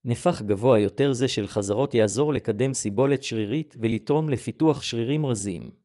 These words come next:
עבור שיא בשריר מתכווצים מהירים, התמקד בטווח חזרות נמוך יותר של שש, שמונה חזרות בכל סט כדי ליצור יותר גודל וכוח שרירים. התאמת משקל.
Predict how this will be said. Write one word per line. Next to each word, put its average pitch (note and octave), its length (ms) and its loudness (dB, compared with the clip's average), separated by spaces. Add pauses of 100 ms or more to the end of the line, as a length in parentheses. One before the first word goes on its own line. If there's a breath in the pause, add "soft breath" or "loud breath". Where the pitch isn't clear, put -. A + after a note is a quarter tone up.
(920)
עבור C3+ 300 0
שיא C#3+ 220 0
בשריר A#2+ 480 0
מתכווצים A2+ 680 0
מהירים, G#2 500 0 (420)
התמקד A2+ 500 0
בטווח B2 360 0
חזרות A2+ 560 0
נמוך A#2+ 360 0
יותר D3 320 2
של G#2 220 -2
שש, - 500 -2 (180)
שמונה A#2 380 0
חזרות G#2+ 520 0
בכל C#3 340 0
סט - 480 -2
כדי A2 240 0
ליצור C3 380 0
יותר A2 320 2
גודל A2+ 460 0
וכוח A2 380 0
שרירים. F#2+ 560 -6 (1040)
התאמת G#2+ 520 0
משקל. F2+ 560 -2